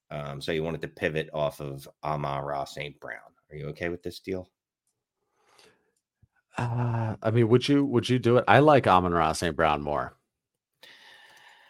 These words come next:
Speaker 1: I like, uh, what's his name more,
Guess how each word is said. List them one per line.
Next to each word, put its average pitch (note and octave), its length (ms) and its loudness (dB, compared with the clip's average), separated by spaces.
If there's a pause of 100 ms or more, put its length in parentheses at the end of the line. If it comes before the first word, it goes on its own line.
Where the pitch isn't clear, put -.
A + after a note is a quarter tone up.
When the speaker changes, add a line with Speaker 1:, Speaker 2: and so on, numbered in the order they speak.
(160)
Speaker 1:
I F#2+ 400 8
like, E2 640 2 (560)
uh, C#2+ 300 -4
what's D2+ 240 -6
his D2+ 140 -8
name C#2 200 -6
more, D2 520 -6